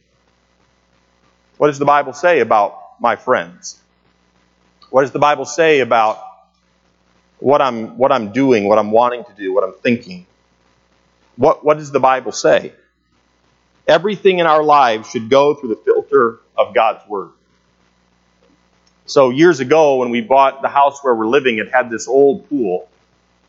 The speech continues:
And I've told you about this. We had box turtles and snapping turtles, and we had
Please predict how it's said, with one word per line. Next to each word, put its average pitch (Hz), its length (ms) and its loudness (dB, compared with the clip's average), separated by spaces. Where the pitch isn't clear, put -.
And 120 120 -2
I've 131 160 -4
told 147 240 0
you 117 60 -2
about 107 280 -2
this. 107 260 -4
We 123 120 -4
had 107 320 0
box 139 360 -2
turtles 127 640 0
and 90 180 -10
snapping 131 460 -6
turtles, 117 500 0
and 104 80 -10
we 120 120 -4
had 104 320 0